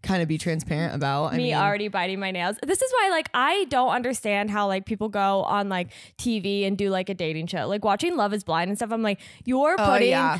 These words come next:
Speaker 2: the most vulnerable part of yourself out to live T V." And, like, I won't even tell some of my, like, somewhat close friends what I'm going, like, I tell you everything.
Speaker 1: Yeah.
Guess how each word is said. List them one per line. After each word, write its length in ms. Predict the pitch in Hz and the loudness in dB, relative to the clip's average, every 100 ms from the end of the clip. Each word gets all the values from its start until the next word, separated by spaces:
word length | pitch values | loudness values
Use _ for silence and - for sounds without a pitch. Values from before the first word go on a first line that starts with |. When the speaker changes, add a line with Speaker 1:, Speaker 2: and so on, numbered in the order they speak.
| - | -4
Speaker 2:
the 160 | 226 285 | -2 0
most 340 | 277 254 247 - | 2 0 0 -4
vulnerable 520 | 214 220 226 254 262 | 0 0 2 0 0
part 360 | 240 214 196 - | 0 0 0 2
of 220 | 208 196 | -2 -2
yourself 1040 | 202 196 208 208 202 180 175 180 - - _ - | -2 0 0 0 0 2 2 -2 -8 -20 _ -2
out 340 | 185 185 - | 2 2 0
to 120 | - 226 | -4 0
live 380 | 180 170 180 | 2 0 0
T 200 | - 202 | -2 -4
V." 260 | 165 175 165 | -2 -2 0
And, 160 | - 208 | 0 0
like, 220 | 190 - - - - | 0 -4 -18 -20 -6
I 300 | - 262 330 | 0 2 4
won't 220 | 339 302 262 | 2 2 2
even 180 | 233 | 0
tell 380 | 233 214 202 196 | 0 2 2 2
some 300 | - 214 202 | 0 0 0
of 60 | 190 | -2
my, 240 | - 196 180 | -2 0 0
like, 380 | 180 170 _ - 214 _ _ | 0 -2 _ -20 -20 _ _
somewhat 500 | - - 254 247 233 | -8 -2 2 2 2
close 280 | - 220 196 | 0 -2 -2
friends 360 | - 208 196 175 | -2 0 0 -2
what 120 | 180 | -2
I'm 120 | 170 | -2
going, 180 | 175 139 | -2 0
like, 160 | 214 - | 0 0
I 140 | 208 | -2
tell 180 | 233 190 | 0 -2
you 280 | 175 214 214 | 0 0 2
everything. 540 | 165 156 175 160 151 | 0 -2 -4 -2 2
Speaker 1:
Yeah. 280 | 185 - | 2 2